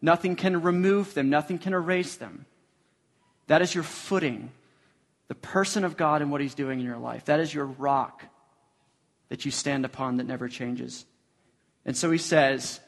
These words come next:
even for boyfriends and girlfriends, even for people going on dates, you owe nothing to that other person. That's very, very countercultural. You owe them nothing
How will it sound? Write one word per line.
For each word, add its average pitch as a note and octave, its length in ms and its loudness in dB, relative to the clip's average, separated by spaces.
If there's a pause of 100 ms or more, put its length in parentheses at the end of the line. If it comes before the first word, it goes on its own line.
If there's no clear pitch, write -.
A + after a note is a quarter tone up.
(260)
even E3+ 260 4
for F3 120 -2
boyfriends E3 500 0
and D#3 120 2
girlfriends, D3+ 440 0
even D#3 200 2
for D3+ 140 -6
people D#3 300 -2
going D3 260 2
on C#3 140 0
dates, C#3 380 -2
you F3 420 -4 (160)
owe D3 400 0 (220)
nothing C3 760 -6 (840)
to C3 100 -10
that B2+ 160 0
other B2 160 -2
person. A#2 540 -10 (1040)
That's D#3 200 -8
very, C#3 840 0 (400)
very C3 520 -4
countercultural. B2 840 -10 (1080)
You E3+ 240 -4
owe B3 140 0
them A#3+ 200 0
nothing F3+ 480 -4